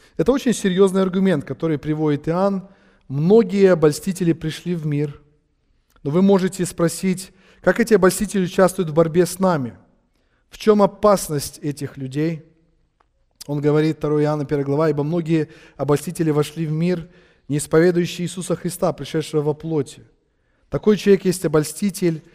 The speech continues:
и антихрист. Иоанн здесь даёт наставление, восьмой стих: "Наблюдайте за собой,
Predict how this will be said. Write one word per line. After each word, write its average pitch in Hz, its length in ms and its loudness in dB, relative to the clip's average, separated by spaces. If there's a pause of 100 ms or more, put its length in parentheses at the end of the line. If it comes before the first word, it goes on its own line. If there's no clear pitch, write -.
(220)
и 147 80 0
антихрист. 156 720 -2
Иоанн 170 380 2
здесь 151 340 -2
даёт 156 340 0
наставление, 160 640 -2
восьмой 135 320 -6
стих: 175 300 -4 (640)
"Наблюдайте 160 800 0
за 147 160 -6
собой, 123 540 -8